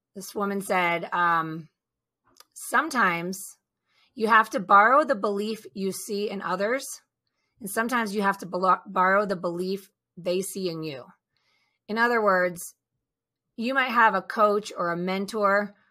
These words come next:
or just even a colleague, and you s-, you sometimes look at what they're doing and you think, "I could never do that." And so sometimes you have to borrow the belief they see in themselves. And then sometimes you have a coach or a friend or a mentor that just says,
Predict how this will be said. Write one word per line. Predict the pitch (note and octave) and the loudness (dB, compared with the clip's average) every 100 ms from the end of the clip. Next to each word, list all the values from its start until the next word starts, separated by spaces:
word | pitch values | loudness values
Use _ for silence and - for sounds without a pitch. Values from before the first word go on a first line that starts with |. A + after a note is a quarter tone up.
| _ _ | _ _
or | G#3 G3+ G3 F#3 - - | 0 4 4 4 0 -8
just | - G#3+ - - | -12 -10 -10 -10
even | A#3 A3 G3+ | -8 -4 -4
a | |
colleague, | F#3 G#3 G3 F3+ D#3+ F3 - | 0 6 6 4 -2 -8 -10
and | F3+ F3+ F3 | -8 -6 -6
you | F#3 G#3 | -6 -6
s-, | G3+ - - | -8 -12 -14
you | G#3 G#3 | -8 -8
sometimes | G3+ A#3+ B3 B3 G3+ | -6 -6 -4 -4 -2
look | G3 G#3 | 0 0
at | A#3 | -2
what | F#3+ G3 | -2 -2
they're | F3+ | -2
doing | F3 A3+ G3+ E3+ E3+ F3 | -2 -4 -4 -6 -8 -6
and | F#3 | -4
you | F#3 | -4
think, | F#3 F3+ E3+ | -6 -8 -8
"I | F3+ | -10
could | F#3 F#3 | -8 -6
never | F3+ F3 F3 | -2 -2 -2
do | F3 E3 | -4 -6
that." | C#3+ C3+ - _ _ _ _ - | -8 -10 -14 _ _ _ _ -10
And | G3+ G3 | -8 -6
so | G#3 G#3 | -4 -4
sometimes | A#3 A#3 A#3 G#3+ | -4 -4 -4 -2
you | |
have | A3 | -4
to | A3 | -4
borrow | F#3 F#3+ G3+ G#3 | 0 2 4 2
the | G3+ F3+ | -2 -4
belief | F#3 G3 F#3+ | -4 -2 -2
they | G3+ F#3+ | -4 -6
see | - F#3 | -6 -6
in | E3+ | -6
themselves. | E3 F3 - E3+ F#3 C4+ - - _ _ _ | -8 -10 -4 0 0 -2 -10 -20 _ _ _
And | G3+ G#3 | -6 -4
then | G3+ G3 | -4 -4
sometimes | A#3 B3 A3 F#3+ G3 | -6 -2 -2 -2 -2
you | |
have | G3 G3 E3+ | 2 2 2
a | |
coach | - G#3+ A3+ A3 | -4 -2 -2 -4
or | E3+ | -4
a | D#3+ | -6
friend | - F#3 F#3+ | -4 -4 -2
or | F#3+ | -4
a | F3 | -4
mentor | F3 F#3+ A3+ G#3+ | -6 -8 -6 -4
that | F#3+ E3+ | -4 -6
just | F#3+ | -8
says, | - F#3 E3+ | -4 -4 -4